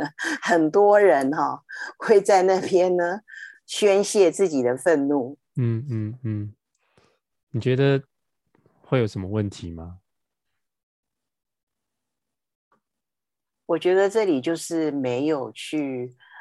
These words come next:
Speaker 1: 呃，看清事物的本相，啊，包括自己的本相。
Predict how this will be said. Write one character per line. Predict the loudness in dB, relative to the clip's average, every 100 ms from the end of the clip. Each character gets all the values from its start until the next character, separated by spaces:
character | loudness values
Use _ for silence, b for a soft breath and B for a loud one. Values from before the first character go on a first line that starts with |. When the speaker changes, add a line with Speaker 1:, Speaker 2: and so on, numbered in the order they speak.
| B B
Speaker 1:
呃， | -16 -16 -16 -18 -20 _ _ _
看 | -6 -4 -4
清 | -4 -4 -4 -4 -8 _ b b b _
事 | -14 -2 -2
物 | 0 -2
的 | -4
本 | -6 -12 -12
相， | -8 -6 -6 _ _ _
啊， | -20 _
包 | -6 -2
括 | -4
自 | -4 -10
己 | -12 -12
的 | -12
本 | -10 -12 -14
相。 | -14 -14 -14